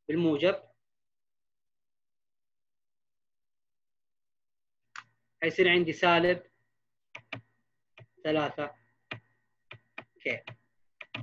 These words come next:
فكده حلينا المثال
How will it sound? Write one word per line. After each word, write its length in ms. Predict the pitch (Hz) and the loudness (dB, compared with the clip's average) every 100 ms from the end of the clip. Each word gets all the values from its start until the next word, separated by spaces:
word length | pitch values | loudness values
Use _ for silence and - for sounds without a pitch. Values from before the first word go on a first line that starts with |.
| - _ _ _ _ _ _ _ _ _ _ _ _ _ _ _ _ _ _ _ _ _ _ _ _ _ _ _ _ _ - 113 _ _ _ _ _ _ - | -16 _ _ _ _ _ _ _ _ _ _ _ _ _ _ _ _ _ _ _ _ _ _ _ _ _ _ _ _ _ -16 -16 _ _ _ _ _ _ -6
فكده 440 | 175 165 196 180 | -4 -2 0 0
حلينا 400 | 165 165 170 160 | 0 2 2 2
المثال 500 | 151 147 151 156 151 | -2 -4 -2 -2 -2